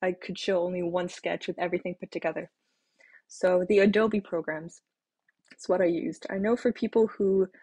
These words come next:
have not used Adobe programs before, there's no reason why you should try if you're very short, very short on time, nor believe in your ability to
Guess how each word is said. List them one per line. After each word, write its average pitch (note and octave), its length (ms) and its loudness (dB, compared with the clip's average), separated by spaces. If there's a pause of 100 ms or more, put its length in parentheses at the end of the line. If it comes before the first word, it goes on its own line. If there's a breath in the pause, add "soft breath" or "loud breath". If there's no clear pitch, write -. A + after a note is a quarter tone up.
(280 soft breath)
have F#3 220 -6
not A3 260 -2
used A3 220 -2
Adobe G3 300 0
programs F#3+ 400 -6
before, F#3 340 -6
there's F#3+ 260 0
no A#3 120 0
reason A#3 400 2
why F#3+ 160 -2
you G3 120 0
should F3 240 -4 (180)
try C4 520 -6 (160)
if - 220 -6
you're G3+ 220 2
very G#3+ 300 4
short, G#3 380 -2 (920 soft breath)
very C#4+ 200 6
short B3+ 260 0
on G#3 140 -4
time, A3+ 540 -6 (100)
nor G#3 480 -2
believe G3+ 580 -2
in F#3+ 180 -8
your F3+ 120 0
ability G3 520 -2 (120)
to F3 260 -4